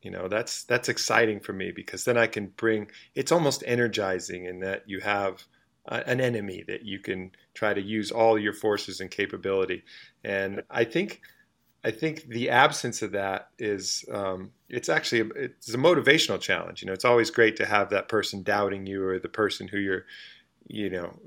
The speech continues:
going against, and, and that's, that's one issue. But as, as you're talking about it, I'm seeing how there's broader applications for this, even if you don't have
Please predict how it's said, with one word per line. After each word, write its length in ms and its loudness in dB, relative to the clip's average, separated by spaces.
going 340 -2
against, 460 -4
and, 120 -8
and 160 -4
that's, 320 2
that's 320 0
one 140 2
issue. 280 0
But 120 6
as, 380 2
as 340 2
you're 100 6
talking 480 -2
about 260 2
it, 60 2
I'm 100 -4
seeing 340 -2
how 180 0
there's 340 -2
broader 440 8
applications 840 0
for 160 -4
this, 320 -2
even 220 -2
if 160 -4
you 80 -4
don't 300 0
have 440 0